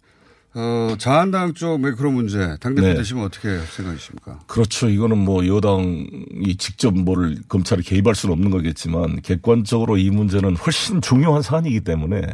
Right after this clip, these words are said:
Speaker 2: 저도 피해자고 이천십삼 년
Speaker 1: 아, 그렇죠.
Speaker 2: 지방선거 때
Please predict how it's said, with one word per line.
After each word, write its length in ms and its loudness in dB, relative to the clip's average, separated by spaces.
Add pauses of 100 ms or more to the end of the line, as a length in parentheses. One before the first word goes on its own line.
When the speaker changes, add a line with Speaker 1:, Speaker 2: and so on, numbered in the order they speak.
(240)
Speaker 2:
저도 260 4
피해자고 520 0 (640)
이천십삼 600 0
년 100 2
Speaker 1:
아, 40 2
그렇죠. 120 -2
Speaker 2:
지방선거 500 0
때 220 0